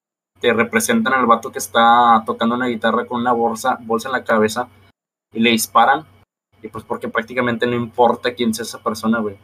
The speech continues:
O sea, no importa si tiene nombre o si tiene apellido, si tiene familia, güey. Ese vato nada más, pues es cualquier objetivo,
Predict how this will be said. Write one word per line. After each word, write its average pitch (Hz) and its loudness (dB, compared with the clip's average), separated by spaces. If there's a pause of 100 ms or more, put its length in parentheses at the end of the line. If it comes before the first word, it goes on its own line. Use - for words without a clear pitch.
(140)
O 110 -14
sea, 110 -6
no 107 0
importa 120 -2
si 113 -10
tiene 117 2
nombre 113 4
o 113 2
si 107 -10
tiene 110 0
apellido, 104 -4
si 107 -14
tiene 110 -6
familia, 107 -2
güey. 113 0 (500)
Ese - -2
vato 110 4
nada 127 4
más, 113 2
pues 123 -12
es 113 -10
cualquier 147 0
objetivo, 156 -6